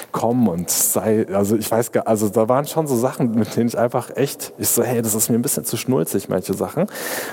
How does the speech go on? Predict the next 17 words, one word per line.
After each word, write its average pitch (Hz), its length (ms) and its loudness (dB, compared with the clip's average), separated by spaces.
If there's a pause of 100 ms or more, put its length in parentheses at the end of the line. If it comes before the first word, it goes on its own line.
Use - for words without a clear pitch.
Und 120 120 4
ich 113 120 2
weiß 147 200 4
noch, 156 140 0
wie 127 60 -2
ich - 80 -4
damals 131 420 2
Sonja 139 640 4
beim 107 140 0
Pizza, 117 520 2
äh, 113 180 2
essen, 135 420 0
also 110 200 2
eine 110 160 4
Mitarbeiterin, 110 680 2
die 104 120 2
hier, 107 400 2